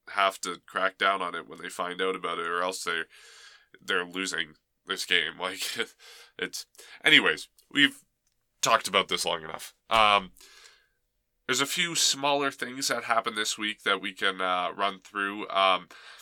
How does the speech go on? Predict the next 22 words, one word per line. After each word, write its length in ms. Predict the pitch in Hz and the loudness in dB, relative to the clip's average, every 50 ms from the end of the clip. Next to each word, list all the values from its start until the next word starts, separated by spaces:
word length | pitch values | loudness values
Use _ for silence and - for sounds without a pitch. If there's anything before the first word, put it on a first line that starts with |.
| - - - - _ _ _ _ _ _ _ _ - | -18 -18 -20 -20 _ _ _ _ _ _ _ _ 0
Derek 360 | - 127 123 123 120 - - | 4 6 6 6 4 2 -2
Law, 320 | 110 107 110 113 117 120 - _ _ _ _ | -4 0 2 2 2 2 -2 _ _ _ _
pitcher 300 | - - 123 117 - 117 | -6 -4 -2 -2 0 -2
with 100 | 107 107 | -2 -4
the 80 | 98 101 | -8 -10
Blue 200 | 98 101 107 104 | -10 -8 -8 -2
Jays, 340 | 95 104 104 101 104 - - | 0 0 0 2 0 -2 2
um, 380 | - 98 95 90 87 85 82 - - | 4 4 6 6 4 2 -2 -6 -4
also 520 | - 113 143 143 - 160 123 98 90 87 - | 0 2 4 6 6 6 6 4 2 -4 -10
involved 400 | - 101 95 101 104 110 107 - | -12 -4 0 0 2 2 0 -2
with 100 | 95 90 | -6 -10
the 80 | 92 | -6
Houston 280 | 92 98 95 - - 87 | -4 -4 -4 -4 -2 -2
Astros, 480 | 90 92 110 - - 95 87 87 87 90 | 0 0 0 0 -2 -4 -6 -6 -8 -10
I 60 | 90 | -10
believe. 240 | 92 87 87 90 - _ - - - _ _ | -8 -8 -8 -10 -12 _ -20 -20 -20 _ _
Um, 480 | - 98 98 95 90 87 87 87 85 80 _ _ _ _ - | 0 2 4 4 4 4 4 2 -2 -6 _ _ _ _ -20
he 340 | - 107 117 120 117 113 110 | -4 0 2 4 4 4 2
signed 300 | - - 117 110 107 98 | 2 2 2 2 2 0
with 120 | 101 95 | -4 -8
the 80 | - 95 | -4 -2
Rangers 600 | 101 104 107 107 104 110 107 107 104 - - | -2 -2 -2 -2 -2 -2 -2 0 -2 -4 -6